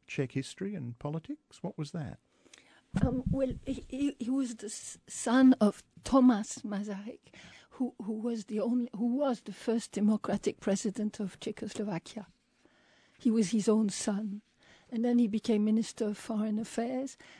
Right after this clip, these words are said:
Speaker 2: and he was in London during the war, and the English loved him, and he ha-,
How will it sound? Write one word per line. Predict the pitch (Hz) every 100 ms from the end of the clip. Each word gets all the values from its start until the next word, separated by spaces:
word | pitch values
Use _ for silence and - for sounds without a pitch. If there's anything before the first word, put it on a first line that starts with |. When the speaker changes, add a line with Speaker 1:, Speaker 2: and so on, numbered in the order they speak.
| -
Speaker 2:
and | 220
he | 208
was | 254 254 226
in | 220
London | 226 226 240 202
during | 226 220 214
the | 190
war, | 208 226 226
and | 214
the | 214
English | 254 220 196 226
loved | 214 226
him, | 208 196 294
and | 214
he | 214 240
ha-, | 208